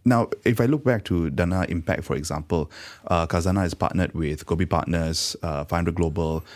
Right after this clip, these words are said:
as well as Antler, uh, most recently. I-, is Co-op looking to, uh, follow that mold in, with the big international V Cs, or could we see more local V Cs join the fray as well?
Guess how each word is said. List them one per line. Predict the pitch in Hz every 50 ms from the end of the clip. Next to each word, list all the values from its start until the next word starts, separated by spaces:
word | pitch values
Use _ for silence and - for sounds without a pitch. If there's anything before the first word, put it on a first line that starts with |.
| - - -
as | - 90
well | 92 87
as | 82 - - -
Antler, | 85 85 85 - - 95 85 82 80 -
uh, | - 80 78
most | 82 87 87 - - -
recently. | 85 85 - 87 87 85 - - 87 73 71 - - - - - - - - - - - -
I-, | 117 110 107 104 107 101 - -
is | - 113 110 104 -
Co-op | - - 147 156 151 - -
looking | - 110 113 113 110 - - 123 117 120 113 110 110 -
to, | - - 98 92 92 90 87 87 87 82 - -
uh, | 85 85 80 76 65 - -
follow | - - - - 95 98 127 135
that | 120 110 -
mold | - 110 107 113 117 104
in, | 95 90 82 -
with | - 120 -
the | -
big | 85 82 87 104 107 107 - -
international | 113 101 113 110 107 - - 107
V | 110 110 104
Cs, | - - 101 73 - - - - - - - - - - -
or | - 95 90 87 82 82 - - - - - -
could | - 110 92
we | 113 104
see | - - - 101 95
more | 92 92 90 90 90
local | 87 87 87 87 90 87 87 - - - - 90 90 87 87 87 85 - - - - - _
V | - 90
Cs | 87 - 95 85
join | 82 - 85 87 85
the | -
fray | - - 85 73
as | 67 80 - -
well? | 78 62 52 -